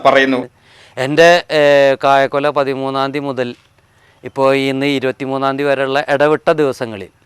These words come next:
Speaker 2: നാല് പ്രാവശ്യമായിട്ട് പത്ത് മുപ്പത്തിയേഴ് കൊല കളവ് പോയിരിക്കുകയാണ്. അപ്പോൾ ഇന്ന് പുലർച്ചെ ആകുമ്പോൾ, ഇന്ന് ഇരുപത്തിമൂന്നാം തീയതി പുലർച്ചെ മൂന്ന് മണിക്ക്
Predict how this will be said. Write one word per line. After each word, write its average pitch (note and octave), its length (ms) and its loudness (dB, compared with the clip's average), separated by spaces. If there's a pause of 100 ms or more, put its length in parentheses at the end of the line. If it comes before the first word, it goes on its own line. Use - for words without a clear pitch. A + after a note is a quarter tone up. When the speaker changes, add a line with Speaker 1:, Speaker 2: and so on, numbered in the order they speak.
(160)
Speaker 2:
നാല് C#3 340 2
പ്രാവശ്യമായിട്ട് C#3 840 -2 (480)
പത്ത് C3+ 180 -2
മുപ്പത്തിയേഴ് C#3 500 -2
കൊല C3 320 -4 (600)
കളവ് B2+ 180 0
പോയിരിക്കുകയാണ്. A2 600 -8 (320)
അപ്പോൾ A#2+ 140 -6
ഇന്ന് D3+ 380 0 (180)
പുലർച്ചെ C#3+ 440 0
ആകുമ്പോൾ, C#3+ 360 0
ഇന്ന് C3 120 -8
ഇരുപത്തിമൂന്നാം C#3+ 560 -4
തീയതി D#3 140 -8
പുലർച്ചെ C#3 340 -4
മൂന്ന് C#3+ 260 -6
മണിക്ക് C3+ 400 -10